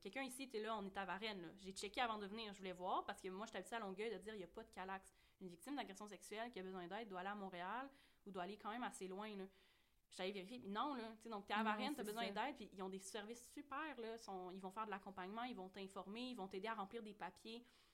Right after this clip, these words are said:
Speaker 1: pour, euh, l'ivac, qui est l'indemnisation. Tu sais, quand tu vis de la, des, des violences criminelles, tu peux te faire, euh, rembourser pour aller voir le psychologue, ou, tu sais, à un moment donné, tu vis des conséquences d'avoir subi une agression.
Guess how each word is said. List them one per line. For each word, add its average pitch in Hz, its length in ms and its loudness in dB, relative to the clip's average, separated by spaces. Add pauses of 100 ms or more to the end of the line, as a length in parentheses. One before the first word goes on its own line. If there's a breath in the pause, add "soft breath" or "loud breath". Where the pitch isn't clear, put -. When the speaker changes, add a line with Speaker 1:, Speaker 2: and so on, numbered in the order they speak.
(180 loud breath)
Speaker 1:
pour, 214 260 4
euh, 190 160 2
l'ivac, 196 460 4
qui - 80 0
est - 20 2
l'indemnisation. 202 800 0
Tu 220 80 -6
sais, - 60 -10
quand 214 100 -2
tu 202 160 -10
vis 233 240 -2 (320 loud breath)
de - 40 -2
la, 185 100 4
des, 190 380 -6
des 190 140 -4
violences 202 320 0
criminelles, 220 560 0 (300 loud breath)
tu - 80 -18
peux 302 140 -2
te - 100 -6
faire, 269 340 4 (140)
euh, 208 140 -2
rembourser 202 580 -2 (280)
pour 196 220 -2
aller 190 200 2
voir 196 180 -2
le 185 80 0
psychologue, 202 680 -2
ou, 190 60 -4
tu 190 80 -12
sais, 233 100 2
à - 20 0
un 208 40 -2
moment 190 120 0
donné, 214 200 -4 (300)
tu - 100 -12
vis 185 80 -8
des 185 120 -4
conséquences 190 520 -2
d'avoir 226 280 0
subi 226 380 -6
une 208 140 -4
agression. 190 540 -6